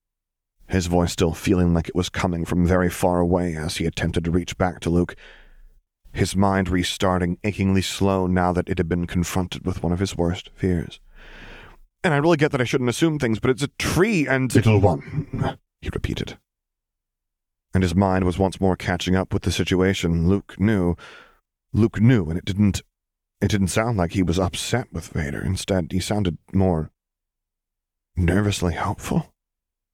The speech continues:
"And I honestly just want to know, and it doesn't have to mean anything, but did you" "Luke," he said firmly, letting his voice rumble deep and carry the authority in it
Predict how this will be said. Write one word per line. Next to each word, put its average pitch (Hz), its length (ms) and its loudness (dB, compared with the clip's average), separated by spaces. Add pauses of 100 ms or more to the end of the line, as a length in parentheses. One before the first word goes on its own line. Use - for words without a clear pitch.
(1600)
"And 170 100 0
I 170 100 0
honestly 196 300 2
just 175 160 -2
want 175 100 4
to 175 40 2
know, 170 280 4
and 131 80 4
it 131 80 -4
doesn't 196 180 2
have 196 140 4
to 180 80 0
mean 170 200 4
anything, 131 300 0
but 143 100 0 (100)
did 208 200 0
you" 220 140 8
"Luke," - 560 4 (480)
he 85 100 -4
said 76 200 -4
firmly, - 380 -8 (1300)
letting 85 200 2
his 85 100 0
voice 87 240 2
rumble 90 340 2
deep 90 320 0
and 73 240 -2
carry 87 300 -2
the 85 120 2
authority 87 600 0
in 95 140 -4
it - 80 -8